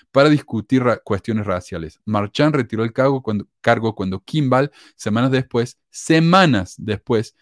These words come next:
levantó la prohibición del sacerdocio. Entonces, entonces, repasemos lo que dijo el video. A ver, déjame encontrar que, que empecé a hablar antes de estar listo.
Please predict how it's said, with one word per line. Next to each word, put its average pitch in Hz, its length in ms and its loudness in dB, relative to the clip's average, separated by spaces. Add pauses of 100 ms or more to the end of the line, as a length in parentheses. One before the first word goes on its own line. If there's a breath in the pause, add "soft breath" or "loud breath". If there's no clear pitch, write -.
(180)
levantó 135 480 4
la 131 160 4
prohibición 101 720 -4 (340)
del 101 160 -2
sacerdocio. 82 680 -10 (180)
Entonces, 214 680 0 (960)
entonces, - 500 -4 (460 soft breath)
repasemos 170 1000 4 (220)
lo 139 180 2
que 143 140 4
dijo 151 280 0
el 123 120 4
video. 95 400 0 (1700)
A 85 100 -12
ver, 92 100 -6
déjame 98 220 -6
encontrar 87 400 -4
que, 92 120 -6
que 80 120 -8
empecé 78 280 -14
a 78 40 -8
hablar 82 160 -10
antes 85 200 -12
de 76 60 -14
estar 76 200 -16
listo. - 240 -20